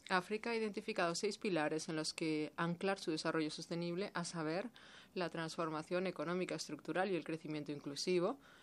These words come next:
la ciencia, la tecnología y la innovación, el desarrollo antropocéntrico, la sostenibilidad medioambiental, recursos naturales y gestión de catástrofes,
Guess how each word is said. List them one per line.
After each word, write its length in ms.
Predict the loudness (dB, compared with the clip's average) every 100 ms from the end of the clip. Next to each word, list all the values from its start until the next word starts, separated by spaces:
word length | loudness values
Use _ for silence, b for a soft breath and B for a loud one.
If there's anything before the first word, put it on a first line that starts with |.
| B -8
la 80 | -2
ciencia, 460 | 2 2 2 2
la 100 | 2
tecnología 720 | 0 -2 -2 -2 -2 0 0 0
y 40 |
la 80 | -4
innovación, 640 | -6 -8 -4 2 2 2 -4 -10 -10 -12 -20 -20 -20 -20 -20 -20 -20 B B B 0
el 200 | 0 4
desarrollo 1080 | 2 4 2 6 6 8 6 6 6 2 -2 -8 4
antropocéntrico, 1160 | 6 6 4 4 2 2 2 2 0 0 -2 -2 B B B B B 2
la 140 | 2
sostenibilidad 880 | 4 2 4 2 4 4 4 2 4
medioambiental, 800 | 2 2 2 0 -2 2 0 0
recursos 560 | -4 -4 -6 -4 -4
naturales 840 | 0 -2 -2 0 2 4 2 2 -2
y 60 |
gestión 400 | -2 -4 -2 -2
de 100 | -2
catástrofes, 760 | -4 -4 -6 -4 -6 -4 -8